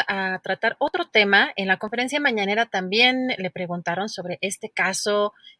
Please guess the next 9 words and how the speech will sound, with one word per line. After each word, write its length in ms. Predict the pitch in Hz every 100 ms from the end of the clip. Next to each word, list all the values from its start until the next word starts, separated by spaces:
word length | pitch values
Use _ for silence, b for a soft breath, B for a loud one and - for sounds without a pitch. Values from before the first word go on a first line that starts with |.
| -
de 520 | 160 185 190 202 208
esta 340 | 185 190 - 196
respuesta, 500 | 180 - 180 175 202
esta 200 | 196 190
postura 420 | 185 - 190 190
de 380 | 185 196 196 -
Julio 260 | 190 196
Scherer, 520 | 190 - 180 180 190 - B B B B -
eh, 200 | 175